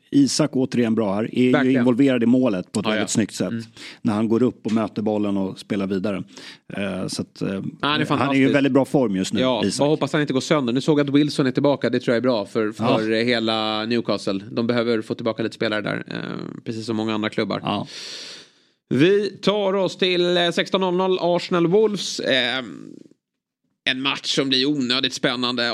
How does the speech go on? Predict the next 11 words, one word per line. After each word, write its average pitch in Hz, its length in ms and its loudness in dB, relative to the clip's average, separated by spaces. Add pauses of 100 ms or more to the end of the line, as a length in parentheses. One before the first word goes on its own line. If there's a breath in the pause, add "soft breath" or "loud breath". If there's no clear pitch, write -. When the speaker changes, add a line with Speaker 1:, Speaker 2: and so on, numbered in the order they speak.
Speaker 2:
Arsenal - 220 -6
ska 101 260 -2
ju 60 380 -4 (260)
ha - 140 -6
avgjort 120 500 -2
det 113 100 -6
här, 101 580 -6
eh, - 220 -10 (600)
långt, 127 560 -2
långt 127 280 -2
innan. 113 180 0